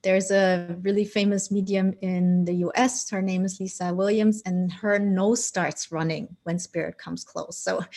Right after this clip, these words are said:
it can be different for everyone. So you just have to pay attention. And then when you think you feel something, you ask them to step out of your aura again and, and out of that sacred space. And then that, what they call the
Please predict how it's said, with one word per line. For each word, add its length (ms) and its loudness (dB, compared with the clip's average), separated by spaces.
it 120 -4
can 200 6
be 100 6
different 460 2
for 100 -2
everyone. 480 0
So 100 -4
you 140 2
just 200 -2
have 160 0
to 200 -4
pay 120 0
attention. 680 -2
And 200 2
then 300 6
when 160 4
you 100 0
think 380 2
you 80 -2
feel 280 0
something, 400 -2
you 180 -4
ask 300 0
them 140 2
to 120 -6
step 240 -2
out 300 4
of 160 -6
your 100 -2
aura 380 -4
again 400 -10
and, 400 0
and 200 -2
out 160 4
of 120 -2
that 200 -2
sacred 360 -6
space. 560 -12
And 180 0
then 240 6
that, 260 -2
what 260 -6
they 100 2
call 220 -6
the 80 -20